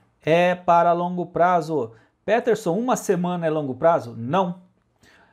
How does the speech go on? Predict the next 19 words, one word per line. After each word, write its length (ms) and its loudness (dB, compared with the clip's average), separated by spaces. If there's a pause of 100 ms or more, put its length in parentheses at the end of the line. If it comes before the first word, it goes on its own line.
(160)
Peterson, 480 0
um 120 -2
mês 280 4
é 60 0
longo 200 -4
prazo? 480 0
Não. 500 -6 (720)
Peterson, 600 0
seis 400 2
meses 280 0
é 60 0
longo 220 -2
prazo? 480 0
Não. 560 -2 (420)
Um 220 4
ano 180 4
é 40 6
longo 220 2
prazo? 460 0